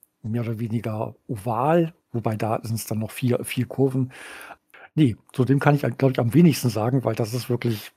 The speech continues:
für, für mich war das, war das der langweiligste. Also, das am Start dann noch, das, da, da nehme ich am wei-, noch am meisten wahr mit diesem, diesem Footballhelm, der sich da irgendwie dreht und diesem großen, äh, Monitor, wo irgendwelche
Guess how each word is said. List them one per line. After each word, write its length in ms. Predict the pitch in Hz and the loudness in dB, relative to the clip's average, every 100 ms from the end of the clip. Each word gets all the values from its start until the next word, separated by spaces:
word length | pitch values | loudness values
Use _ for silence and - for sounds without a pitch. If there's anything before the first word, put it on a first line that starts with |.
| _ _ _ _ _ _ | _ _ _ _ _ _
für, 260 | - - 147 - 320 175 | -12 -4 -4 -4 -6 -6
für 220 | - 127 | 0 8
mich 320 | 208 233 - | 8 8 4
war 80 | 160 | 4
das, 260 | 151 - | 4 0
war 100 | - | 0
das 300 | 131 135 - | 2 0 -4
der 120 | - 117 | 2 4
langweiligste. 640 | 127 107 101 104 - 107 | 4 0 -4 -6 -6 -4
Also, 200 | 117 117 - - - | -4 -6 -10 -18 -8
das 160 | 123 120 | -2 0
am 120 | 131 | 0
Start 280 | - 147 160 | 6 6 8
dann 80 | 143 | 6
noch, 200 | 135 - | 4 0
das, 380 | - 135 127 - | -6 0 2 4
da, 120 | 131 | 2
da 220 | 127 131 | 4 2
nehme 140 | 131 139 | 4 4
ich 80 | |
am 160 | - 120 | 2 2
wei-, 160 | 120 - | 2 2
noch 100 | 123 | 2
am 140 | 123 | 2
meisten 400 | 120 147 - 180 | 2 0 2 2
wahr 160 | 147 147 | 6 4
mit 180 | 139 120 | 4 0
diesem, 280 | 123 127 117 | 0 2 0
diesem 240 | 110 110 | -2 -4
Footballhelm, 720 | 160 165 143 135 123 123 127 | -2 2 4 6 6 4 2
der 100 | 123 | 0
sich 140 | 117 - | -2 -2
da 100 | 117 | -2
irgendwie 300 | 113 117 110 | -2 -4 -4
dreht 400 | 110 113 113 107 | -4 -2 -2 -2
und 220 | 101 104 - - - - - - _ - | -8 -10 -14 -20 -20 -20 -20 -20 _ 2
diesem 320 | 120 120 117 | 4 4 2
großen, 580 | - 123 123 123 117 120 - | 4 6 6 4 2 -2 -4
äh, 60 | 113 | 0
Monitor, 800 | 131 151 151 - 127 127 127 127 _ | 4 6 6 8 10 12 10 6 _
wo 160 | - 120 | 0 2
irgendwelche 640 | 120 127 113 - 117 113 | 2 2 0 0 -2 -2